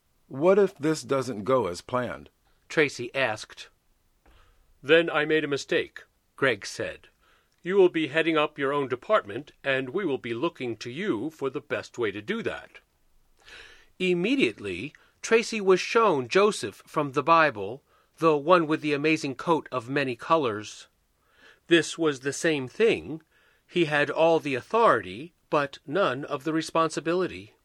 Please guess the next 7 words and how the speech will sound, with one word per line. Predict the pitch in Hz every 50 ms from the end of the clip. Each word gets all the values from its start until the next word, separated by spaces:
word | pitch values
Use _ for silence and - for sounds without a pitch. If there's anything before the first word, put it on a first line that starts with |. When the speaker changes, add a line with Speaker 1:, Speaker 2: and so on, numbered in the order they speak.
| _ _ _ _ _ _ _ _ _ _ _ _ _ _ _ _ _ _ - - - _ _ _
Speaker 2:
"We | - 139 135 131 127 123 120
have | - 170 170 165 -
to | - 131
know | 139 175 190 151 117
if | 98 - -
you | 143 123 101
agree," | 92 113 - 170 185 151 95 71 - - -